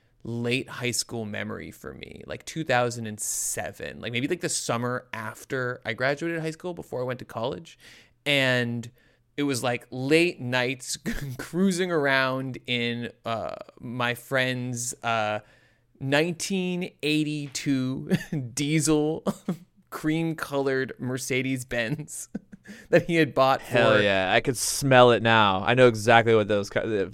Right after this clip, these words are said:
Speaker 2: I could smell the, the leather, the leather seats now. <laughs>
Speaker 1: Yeah, yeah, yeah, yeah. A hundred, he had bought for, like, eight hundred bucks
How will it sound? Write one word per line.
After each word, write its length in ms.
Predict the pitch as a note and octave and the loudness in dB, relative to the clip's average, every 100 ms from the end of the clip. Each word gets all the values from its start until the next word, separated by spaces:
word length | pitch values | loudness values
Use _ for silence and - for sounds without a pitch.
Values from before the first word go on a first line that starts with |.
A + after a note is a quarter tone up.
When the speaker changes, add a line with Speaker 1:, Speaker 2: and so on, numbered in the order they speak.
| - | 0
Speaker 2:
I 80 | |
could 160 | A#2 A2+ | 0 -2
smell 320 | - C3 A#2+ | -2 4 4
the, 140 | A2+ G#2 | 4 2
the 160 | G#2+ | 0
leather, 420 | A2 A#2 A2 A2 | 4 6 8 6
the 120 | G2 A2+ | 4 4
leather 260 | A#2 A2 | 6 4
seats 360 | - A#2 G#2 - | 2 -2 -4 -6
now. 320 | G2+ G2 F#2 - - - | -6 -4 -6 -12 -14 -10
<laughs> 180 | - C#3 | -10 6
Speaker 1:
Yeah, 160 | E3 | 8
yeah, 180 | D3 D3 | 10 8
yeah, 140 | C#3+ | 8
yeah. 240 | C#3+ C#3 C3 | 6 4 2
A 100 | C3 | -2
hundred, 300 | - D#3 D3 | -2 0 0
he 160 | B2 F#3 | -2 -4
had 120 | D#3 | 2
bought 300 | C#3+ D3 D#3 | 4 4 4
for, 100 | E3 | 0
like, 260 | C3+ B2+ - - | 0 0 -4 -6
eight 180 | C#3 C3+ | -6 -2
hundred 420 | D3+ D3+ C3 B2+ | -2 0 0 -2
bucks 500 | A#2 B2+ - - | -8 -6 -4 -4